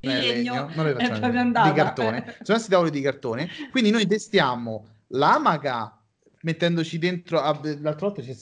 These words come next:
Speaker 2: ci sei seduta tu sopra, no? Hai fatto
Speaker 1: Sì.
Speaker 2: fare la cosa, tutto il resto, quindi sulle
Speaker 1: Sì,
Speaker 2: cose.
Speaker 1: perché
Speaker 2: E
Speaker 1: c'avevo il
Speaker 2: testiamo
Speaker 1: figlio in
Speaker 2: a-,
Speaker 1: sciopero.
Speaker 2: testiamo anche il tavolo,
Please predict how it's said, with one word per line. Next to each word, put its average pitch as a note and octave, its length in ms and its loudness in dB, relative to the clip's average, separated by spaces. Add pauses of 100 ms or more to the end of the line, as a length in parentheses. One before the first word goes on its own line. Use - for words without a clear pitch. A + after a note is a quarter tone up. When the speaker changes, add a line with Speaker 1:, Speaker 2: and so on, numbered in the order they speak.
(160)
Speaker 2:
ci C#3 200 -12
sei C3 160 -8
seduta C#3 340 -6
tu C#3 140 -6
sopra, G#2+ 320 -4
no? B2+ 140 -4
Hai A#2+ 120 -4
fatto B2 280 -6
Speaker 1:
Sì. A#2 40 0
Speaker 2:
fare B2+ 180 4
la B2+ 160 6
cosa, C3+ 240 6
tutto C3+ 200 0
il C#3 60 2
resto, B2 280 0
quindi B2+ 400 -4
sulle D3+ 360 2
Speaker 1:
Sì, C#3+ 40 0
Speaker 2:
cose. D3+ 280 4
Speaker 1:
perché A#3+ 240 0
Speaker 2:
E A#3 40 0
Speaker 1:
c'avevo A#3+ 240 4
il D4 60 4
Speaker 2:
testiamo C4 340 4
Speaker 1:
figlio G3+ 60 8
in F#3+ 80 2
Speaker 2:
a-, - 20 -4
Speaker 1:
sciopero. F#3+ 580 -6
Speaker 2:
testiamo B3 380 -2
anche F3 220 0
il D3 100 -2
tavolo, A2+ 640 0